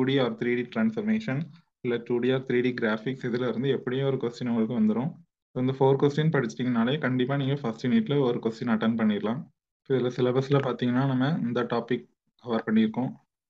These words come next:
Then two D and three D transformations cover பண்ணியிருக்கோம். அதுக்கப்புறமா Color மாடல்ஸ், shader மாடல்ஸ், animation, controller based animation, இவ்வளோ cover பண்ணியிருக்கோம். இதுல skip பண்ணியிருக்க topic வந்து இந்த first topic and projections.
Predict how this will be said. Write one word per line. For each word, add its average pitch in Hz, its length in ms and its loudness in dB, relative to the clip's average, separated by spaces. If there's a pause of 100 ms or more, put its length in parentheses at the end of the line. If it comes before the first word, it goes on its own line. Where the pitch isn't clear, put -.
(180)
Then 120 240 2 (560)
two 127 180 4
D 127 140 0
and 123 180 0
three 117 200 2
D 117 160 0
transformations 117 840 2
cover 107 280 -4
பண்ணியிருக்கோம். 104 500 0
அதுக்கப்புறமா 113 640 0 (480)
Color 120 320 0
மாடல்ஸ், 117 480 4
shader 117 440 -2
மாடல்ஸ், 120 400 2
animation, 110 580 4
controller 113 500 0
based 110 280 0
animation, 104 500 -2 (160)
இவ்வளோ 123 300 2
cover 113 260 2
பண்ணியிருக்கோம். 110 460 0 (840)
இதுல 117 160 4
skip 131 280 -4
பண்ணியிருக்க 143 340 6
topic 117 340 0
வந்து 117 180 4
இந்த 139 160 2
first 120 360 -4
topic 123 380 -2 (380)
and 117 200 2 (100)
projections. 110 640 -4